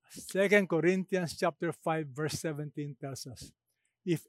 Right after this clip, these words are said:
any man is in Christ, he is a new creature. The old things pass away,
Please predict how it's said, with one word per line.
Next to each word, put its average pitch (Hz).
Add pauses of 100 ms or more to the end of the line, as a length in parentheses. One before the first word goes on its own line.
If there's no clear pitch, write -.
any 240
man 196
is 170
in 160
Christ, - (760)
he 196
is -
a 165
new 185
creature. 143 (560)
The 151
old 196
things 190
pass 170
away, 135